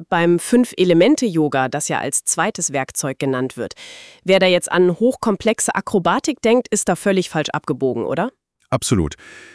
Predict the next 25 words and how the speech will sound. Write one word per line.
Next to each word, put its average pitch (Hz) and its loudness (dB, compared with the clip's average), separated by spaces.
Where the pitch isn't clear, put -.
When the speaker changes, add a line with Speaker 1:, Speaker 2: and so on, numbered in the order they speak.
Speaker 2:
Es - -6
geht 139 0
beim 95 2
Polarity 110 2
Yoga 117 2
überhaupt 92 -4
nicht 101 -2
um 73 -2
Leistung 107 -2
oder 85 -4
perfekte - -6
Übungen. 69 -6
Es 90 -4
geht - 0
rein 104 2
um 104 0
Eigenwahrnehmung. 64 -2
Man 76 -4
spürt 127 0
in 92 2
sein 82 0
System 101 0
hinein, 123 4
um 82 0
herauszufinden, 113 0